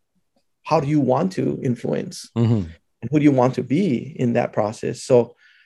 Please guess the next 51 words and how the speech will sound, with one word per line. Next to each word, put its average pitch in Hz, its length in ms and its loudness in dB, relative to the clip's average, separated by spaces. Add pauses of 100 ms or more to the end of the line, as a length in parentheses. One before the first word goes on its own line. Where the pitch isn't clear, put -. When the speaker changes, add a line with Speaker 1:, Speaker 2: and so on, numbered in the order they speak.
Speaker 1:
so 156 220 4
that's 190 260 8
the 139 80 4
first 151 300 2
one 127 160 2
is, 113 100 2
like, 117 160 2
everyone 127 380 4
is 123 100 -2
a 123 80 0
leader, 139 420 0 (380)
right? 123 260 -2
So - 140 -2
everyone 120 300 2
can, - 160 -2
can 107 240 -4
learn 110 180 -2
it. - 240 0 (680)
Uh, 131 160 4
the 143 120 6
other 185 200 8
is 131 200 6
that, 127 260 4 (100)
you 160 120 -6
know, 135 120 -2
it's, 127 220 -4
it's - 140 -12
gotta 135 200 2
be 123 120 0
a 113 40 -2
choice. 120 400 -2
Like, 113 140 -4
we 135 80 -2
can 135 160 -4
choose 143 420 -6
to - 220 -2 (720)
act 151 280 -2
on 156 180 6
it 170 200 4
or 131 140 0
not, 117 260 2
like 107 160 -4
you 117 80 -8
said, 123 420 -4
right? 123 280 -2 (240)
And 139 100 -4
so - 80 0
you 135 140 2
gotta, 151 220 4
like, 135 200 2
consciously 135 720 -6